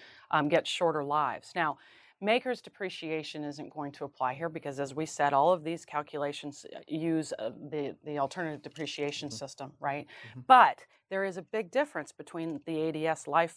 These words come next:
Speaker 1: for real property versus something that has been broken out as Brad's Twitter handle twelve forty-five property, right? So the, um,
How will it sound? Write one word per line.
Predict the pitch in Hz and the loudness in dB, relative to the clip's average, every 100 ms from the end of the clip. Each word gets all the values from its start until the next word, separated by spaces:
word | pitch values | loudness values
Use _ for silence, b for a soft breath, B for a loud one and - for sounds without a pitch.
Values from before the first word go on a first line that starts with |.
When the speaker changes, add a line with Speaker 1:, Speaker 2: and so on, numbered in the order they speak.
| - | -4
Speaker 1:
for | 151 147 139 | 0 0 -2
real | 143 196 202 | 2 2 2
property | - 139 - 160 165 | 0 -2 -2 -10 -8
versus | 151 147 139 | -10 -10 -10
something | - 147 151 147 | -8 -8 -6 -6
that | 139 | -6
has | |
been | 139 143 | -6 -8
broken | 139 139 139 | -2 -2 -2
out | 139 131 | -6 -4
as | 135 135 b b b _ _ | -4 -6 b b b _ _
Brad's | 131 131 | -4 -4
Twitter | - 165 151 | -2 -2 0
handle | 139 135 - | -2 -4 -6
twelve | - 135 131 | 0 0 2
forty-five | 143 151 247 285 | -2 2 4 4
property, | - - - - _ _ _ | 2 -14 -14 -20 _ _ _
right? | 139 180 - | -12 -12 -12
So | - 165 156 b b b b - | -4 -2 -2 b b b b -4
the, | 170 160 156 | -2 0 0
um, | 147 139 131 | 0 0 -4